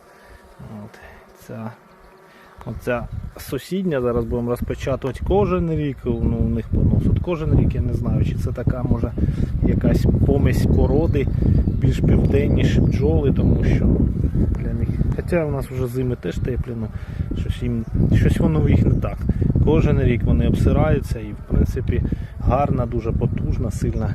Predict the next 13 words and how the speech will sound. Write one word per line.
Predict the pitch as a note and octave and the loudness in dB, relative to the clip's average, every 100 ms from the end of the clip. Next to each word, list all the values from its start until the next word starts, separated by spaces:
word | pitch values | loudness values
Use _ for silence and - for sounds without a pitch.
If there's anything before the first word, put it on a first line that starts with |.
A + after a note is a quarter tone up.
| - | -4
сімейка. | B2+ B2 C#3 - C3 A2+ - | -2 -2 -2 -6 -6 -6 -6
Приносять | - A2 A#2 - A2 | -6 -2 -2 -2 -4
завжди | G#2 G2+ - | -6 -6 -2
мед. | - - - - - | -2 0 0 2 0
Побачимо | - - A#2+ - - - - - - - | 2 2 2 2 0 0 0 0 0 0
зараз, | - G#2+ G#2+ G#2 - - - - A#2+ | 0 0 -2 -2 -2 -4 -4 -6 -8
як | A2+ - A#2 | -8 -8 -8
вони. | A2+ - - - - - - - - - | -4 0 2 2 2 0 -2 -4 -6 -10
В | |
тому | A#2 A2 | -6 -4
році | A2 A2 - | 0 0 0
вони | A2 A#2 A2 | -2 2 2
роїлися. | - - - - | 2 2 0 0